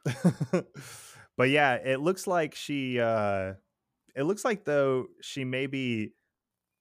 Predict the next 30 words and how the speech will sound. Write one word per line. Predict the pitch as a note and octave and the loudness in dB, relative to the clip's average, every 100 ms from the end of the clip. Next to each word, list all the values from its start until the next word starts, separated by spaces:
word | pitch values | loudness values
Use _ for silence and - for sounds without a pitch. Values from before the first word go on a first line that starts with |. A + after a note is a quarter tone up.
| _ _ _ _ _ | _ _ _ _ _
trekked | - - B2+ C#3+ - G2+ | -10 -2 0 0 -2 -4
backwards | G2+ A2+ B2 F3 F#3 G3 F3+ - - | 2 2 2 -2 -2 -2 -4 -8 -2
a | F#3 | -2
little | F#3 G3 | 0 0
bit | F#3+ F#3 F3+ | 0 -2 0
here | F#3 F#3+ | -2 -2
so | F#3+ D#3 | 0 0
that | C3 A#2+ | 0 -2
she | - D3 B2+ | -6 -6 -6
could | C3+ G#2 | -6 -4
listen | A2+ B2+ - A#2 | -4 -4 -4 -4
in | A2 B2 D3 E3 - _ _ C3 | -2 -4 -6 -10 -14 _ _ -6
on | B2+ | -2
their | B2+ B2 | -2 -4
conversation. | B2+ B2+ A2+ - A#2 B2 B2+ | -4 -2 -2 -2 -4 -4 -4
It | D3 B2 | -8 -8
seems | D3+ D3+ C3 | -8 -8 -6
maybe | B2+ B2+ B2 | -6 -4 -4
her, | A2+ G#2+ G#2 | -2 0 0
uh, | G2+ F#2+ F#2+ F#2+ _ _ _ _ _ A#2 | 0 -2 -4 -8 _ _ _ _ _ -4
her, | A2 G#2+ G2 F#2+ F#2+ - - | -2 -2 -2 -4 -8 -14 -10
her | G#2+ G#2+ | -4 -2
adventure | G2+ G2 A2+ A2 G#2 | -2 -2 -4 -4 -6
spirit | - - A2 G#2+ G2 - | -8 -6 -4 -2 -4 -4
got | G#2+ G2+ - | -2 -2 -4
the | |
bet-, | F#2 G2+ G#2+ | -4 -4 -2
or | C3 B2 A#2+ | 0 2 2
maybe | B2+ B2 | 2 0
her | A2 A2 G2+ | 0 0 0